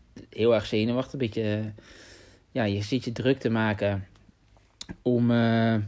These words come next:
ja, om niks eigenlijk. Ehm, je kan niet in de toekomst kijken. Je weet niet of het echt zo spannend is. En dat,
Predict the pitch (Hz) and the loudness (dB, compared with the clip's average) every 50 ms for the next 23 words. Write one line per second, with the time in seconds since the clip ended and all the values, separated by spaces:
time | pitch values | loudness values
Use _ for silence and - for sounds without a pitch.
0 | 104 - - - _ _ _ _ _ _ _ _ - - - _ _ _ - - | -8 -14 -20 -20 _ _ _ _ _ _ _ _ -20 -20 -20 _ _ _ -8 -6
1 | - - 135 131 120 113 107 98 101 123 123 120 113 - - - 110 104 - 110 | -4 -2 -2 0 2 2 0 0 0 -2 -2 -2 -2 -4 -6 -4 -4 -4 -4 -6
2 | - 95 95 98 104 127 - - - - - 113 107 107 107 104 104 104 104 104 | -8 -6 -4 -4 -4 -4 -6 -10 -14 -10 -4 -2 0 0 0 0 0 0 0 0
3 | 104 104 104 101 101 104 104 104 101 101 - - - - 127 127 - 160 156 165 | 0 0 0 0 -2 -2 -2 -2 -4 -6 -8 -14 -14 -8 -6 -2 0 2 2 2
4 | 160 151 156 147 139 127 143 143 - 139 123 104 - 113 101 98 95 - 101 98 | 2 2 2 0 0 0 0 0 0 -2 -2 -2 -4 -6 -6 -6 -4 -4 -6 -6
5 | 104 113 - - - - 120 113 117 120 123 127 135 131 135 127 - - - 101 | -6 -8 -14 -12 -6 -4 -2 0 0 0 0 2 0 0 -2 -2 -8 -10 -10 -8
6 | 117 104 92 - - 117 123 - - - 113 110 104 - 110 110 110 110 107 110 | -8 -8 -10 -6 -6 -6 -6 -4 -2 -2 -2 -2 -2 -4 -4 -4 -2 -2 -2 -2
7 | 104 104 101 104 - 117 110 113 117 113 - | -2 -2 -4 -4 -6 -6 -6 -6 -8 -8 -12